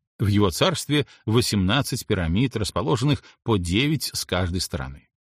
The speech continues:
Традиционными становятся приветствия с тремя поцелуями.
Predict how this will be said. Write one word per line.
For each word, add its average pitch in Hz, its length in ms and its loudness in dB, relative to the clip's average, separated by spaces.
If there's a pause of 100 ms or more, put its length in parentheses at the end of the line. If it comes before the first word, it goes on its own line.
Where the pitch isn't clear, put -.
(760)
Традиционными 127 800 2
становятся 156 540 0
приветствия 147 640 0
с - 80 -6
тремя 127 320 0
поцелуями. 71 720 -8